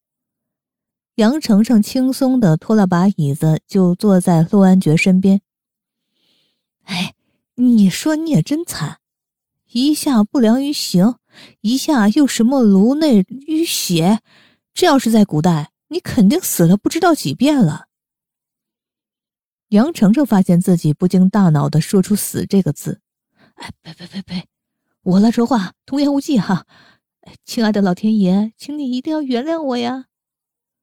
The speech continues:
杨程程双手合十，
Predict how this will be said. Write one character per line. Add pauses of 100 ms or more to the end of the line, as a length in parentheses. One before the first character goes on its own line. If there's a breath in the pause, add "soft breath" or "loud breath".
(920)
杨
程
程
双
手
合
十，